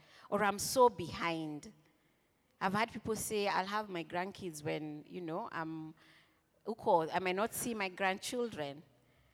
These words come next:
Or, "I thought by this age I'd own my own company." So you feel pressure, and then you decide, "Let me rush and just get married." The wrong reason for getting married, reason,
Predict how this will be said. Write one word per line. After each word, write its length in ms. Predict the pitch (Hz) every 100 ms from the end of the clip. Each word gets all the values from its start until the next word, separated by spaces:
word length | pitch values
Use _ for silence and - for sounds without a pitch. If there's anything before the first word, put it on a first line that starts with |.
| _ -
Or, 80 | 202
"I 80 |
thought 240 | 196 262 226
by 120 | 202
this 300 | 185 277 - -
age 240 | 254 220
I'd 200 | 190 185 -
own 200 | 220 220
my 100 | 180
own 200 | 175 190
company." 440 | - 165 - 156
So 140 | -
you 100 | 269
feel 240 | 269 320 311
pressure, 480 | - 277 302 302 320 494 - - - _ _ _ _ _ _ _ - - _ -
and 200 | 190 202
then 140 | 220
you 80 | 214
decide, 540 | 185 - 214 226 254 -
"Let 140 | 190 196
me 120 | 190
rush 260 | 175 165
and 120 | 156 143
just 180 | 160 -
get 220 | 147 -
married." 460 | 143 143 139 131 - _ _ -
The 160 | 170 196
wrong 240 | 220 247
reason 300 | 220 214 214
for 140 | - 190
getting 320 | 214 214 214
married, 300 | 202 208 185
reason, 240 | 196 190